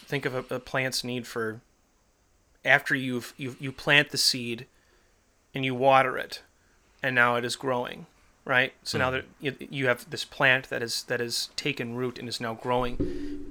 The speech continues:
Speaker 1: You know, all right, set it, you don't set it and forget it. You say, "All right, it's done, we're good," and walk away. Um, it needs, it needs nutrients from the soil, so you might need to repot it.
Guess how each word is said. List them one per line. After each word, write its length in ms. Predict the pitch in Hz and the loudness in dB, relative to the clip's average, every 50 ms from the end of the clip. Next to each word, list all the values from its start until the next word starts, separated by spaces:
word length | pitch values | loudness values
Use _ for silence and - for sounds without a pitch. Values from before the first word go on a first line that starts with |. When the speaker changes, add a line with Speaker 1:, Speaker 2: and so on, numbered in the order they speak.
| - - - - - - | -12 -12 -14 -14 -12 -6
Speaker 1:
You 160 | 180 180 165 | 0 4 6
know, 100 | 165 165 | 6 6
all 120 | - 151 | 8 12
right, 220 | 180 185 160 - - | 12 12 12 10 6
set 220 | - 160 151 156 | 4 4 6 6
it, 120 | 151 127 | 4 2
you 80 | - 147 | 0 0
don't 180 | 139 170 165 - | 2 2 2 2
set 240 | - - 175 156 160 | 2 6 6 6 6
it 40 | - | 6
and 100 | 135 - | 4 0
forget 300 | - 135 117 131 135 127 | -6 -2 2 4 4 4
it. 40 | 120 | 4
You 80 | 117 | 0
say, 120 | - - - | -4 -4 0
"All 100 | - 180 | 6 8
right, 200 | 214 208 185 - - - | 10 10 10 10 6 0
it's 200 | - 160 156 - | -4 -4 -2 2
done, 360 | - 202 190 170 160 156 151 - | 4 6 8 8 6 4 0 -2
we're 100 | 165 170 | -2 2
good," 380 | 165 202 196 175 160 151 156 - _ - - - - - - | 6 8 10 10 8 6 4 -14 _ -20 -20 -20 -20 -14 -8
and 160 | - 143 139 143 | -4 -2 2 4
walk 220 | 143 139 139 - | 4 4 2 2
away. 340 | 135 131 139 131 127 123 - - - - - _ _ _ _ _ _ _ _ - | 2 4 4 4 4 2 -2 -6 -20 -20 -20 _ _ _ _ _ _ _ _ 4
Um, 300 | 139 135 135 135 127 139 | 6 8 10 8 8 6
it 160 | - 147 143 143 | 2 -2 0 2
needs, 520 | 143 143 139 139 135 - - - - - - _ _ - | 4 4 4 4 4 2 -2 -2 -2 -6 -10 _ _ -16
it 440 | - - 135 123 - 156 151 131 | -14 -12 -10 -8 -6 -4 -4 -2
needs 300 | 147 143 139 135 123 123 | 2 4 2 2 2 0
nutrients 460 | 135 135 135 131 - - 147 147 143 - | 0 0 0 0 0 -2 -2 -2 -2 -4
from 100 | 143 131 | -6 -4
the 80 | 123 | -2
soil, 420 | 117 - - 139 127 131 143 165 170 - _ _ _ _ _ | -2 -2 0 2 2 2 2 2 -2 -8 _ _ _ _ _
so 140 | - - 143 | -10 -6 -4
you 80 | 135 | -2
might 140 | 131 139 135 | 0 0 -2
need 140 | 143 139 127 | -2 -2 -4
to 60 | 123 | -2
repot 440 | 127 131 127 - - - 131 131 131 | -2 -4 -4 -2 2 4 6 6 6
it. 240 | 135 135 - - | 4 2 -4 -8